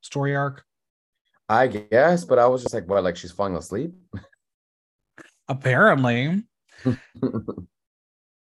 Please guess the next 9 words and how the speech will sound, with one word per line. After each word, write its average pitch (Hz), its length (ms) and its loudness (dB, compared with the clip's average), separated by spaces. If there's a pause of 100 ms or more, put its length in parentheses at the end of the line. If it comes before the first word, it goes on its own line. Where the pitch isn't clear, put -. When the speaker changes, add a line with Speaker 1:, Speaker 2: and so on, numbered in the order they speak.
(580)
Speaker 1:
Now 175 220 2
we 185 100 2
have 190 200 4
Visa 147 340 2
chiming 139 380 0
in 123 100 -2
to 123 60 -8
tell 139 180 -6
Petita 123 460 -8